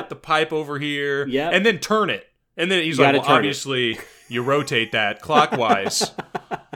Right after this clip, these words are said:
Speaker 2: Uh, well, he did because he's a fucking, he's an expert,
Speaker 1: He's
Speaker 2: man.
Speaker 1: genius.
Speaker 2: I mean,
Speaker 1: Well,
Speaker 2: yeah, total.
Speaker 1: he's a knight. We know this.
Speaker 2: <laughs> Well, now he
Speaker 1: So,
Speaker 2: is.
Speaker 1: so they reveal, they reveal the gigantic, we finally find the fucking treasure, and it is massive,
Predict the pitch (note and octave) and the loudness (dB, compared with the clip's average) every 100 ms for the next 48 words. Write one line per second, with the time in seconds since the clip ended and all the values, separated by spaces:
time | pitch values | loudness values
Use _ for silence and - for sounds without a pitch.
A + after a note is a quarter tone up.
0 | - - - _ _ - C#3+ D3+ D3 C#3 | -20 -20 -20 _ _ 0 4 6 6 4
1 | C3+ C#3 D#3 E3 D3+ F#3 B2+ A#2+ C3+ A2+ | 2 2 4 2 2 4 2 0 -2 -2
2 | C3+ B2 A2+ C#3+ C#3 C3 B2 A#2+ A#2 C#3+ | -4 -6 -4 -4 -2 -4 -6 -10 -14 -12
3 | C#3 D#3 A3 D#3+ C#3+ A3 - F#3 C3+ C3 | -8 -4 -4 -2 0 0 0 -4 -4 -2
4 | C3+ F3 C#3+ G2 - - C4 A#2 - _ | -2 -2 -2 -4 -10 -6 -2 -2 -6 _
5 | _ C#3 D#3+ D#3 G#3 C#3 _ _ _ A2+ | _ -8 -4 -2 -2 -6 _ _ _ -8
6 | E3+ C3+ B2 G3+ - - - _ - A2+ | -4 -2 -2 -4 -8 -20 -20 _ -16 -12
7 | G2+ A#2 F3+ C3+ A2 A2 C3 - - - | -6 0 2 0 0 -2 -2 -6 -14 -18
8 | - - - F3+ D3+ C#3 - - _ _ | -20 -18 -6 0 0 -2 -8 -20 _ _
9 | _ _ - - D#3+ D#3+ D#3 D3 G#3 G3+ | _ _ -20 -8 -4 -2 -2 0 2 4
10 | F3+ D#3+ D#3 D3+ C3+ F#3 G3 F3+ C3+ A#2 | 2 0 -2 -2 -2 -2 0 -2 -4 -4
11 | B2+ A#2+ A2+ C3+ D#3 E3 D#3+ C#3+ B2+ D#3 | -2 -2 -2 -4 -4 -4 -8 -8 -4 0
12 | D3 D3 C#3 C3 B2+ A#2+ A#2+ A2+ A2 A#2 | 0 0 -4 -4 -4 -4 -6 -6 -4 -4
13 | G#2+ G#2 F#2+ A#2+ B2 B2+ A2 A2 A2 A2+ | -4 -6 -6 -2 -2 -2 -4 -4 -2 -4
14 | A2 G#2+ | -6 -8